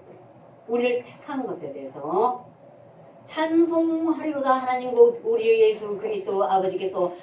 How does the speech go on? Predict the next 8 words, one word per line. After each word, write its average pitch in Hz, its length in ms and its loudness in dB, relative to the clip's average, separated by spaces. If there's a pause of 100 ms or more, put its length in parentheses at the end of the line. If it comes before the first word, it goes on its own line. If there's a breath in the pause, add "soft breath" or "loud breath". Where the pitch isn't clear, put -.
(180 loud breath)
하늘에 277 600 4
속한 330 400 0
모든 311 560 2
신령한 233 640 -4
복으로 185 680 6
우리에게 254 560 2
복 - 380 -2
주시고 131 380 -12